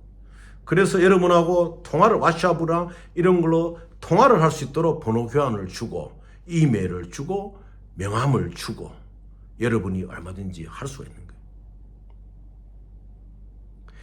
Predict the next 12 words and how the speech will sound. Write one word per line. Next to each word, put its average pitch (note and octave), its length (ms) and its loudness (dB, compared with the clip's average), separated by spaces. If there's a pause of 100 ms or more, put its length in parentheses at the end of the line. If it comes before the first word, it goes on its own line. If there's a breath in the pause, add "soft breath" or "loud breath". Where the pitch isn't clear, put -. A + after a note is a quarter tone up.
(180 loud breath)
저 C3 120 -4
같은 D#3 220 2
경우에 D#3+ 480 0 (920 soft breath)
이번에 E3+ 360 -2
카자흐스탄의 D#3+ 1080 -2 (320)
원유 C3+ 580 -4 (120)
삼만 B2+ 460 -4
톤 D3 180 -12
트라이얼이다. D#2+ 840 -8 (1300 soft breath)
피드실 D#3+ 500 2
어카운트가 C#3+ 760 -4
비알아이다. F#2+ 920 -4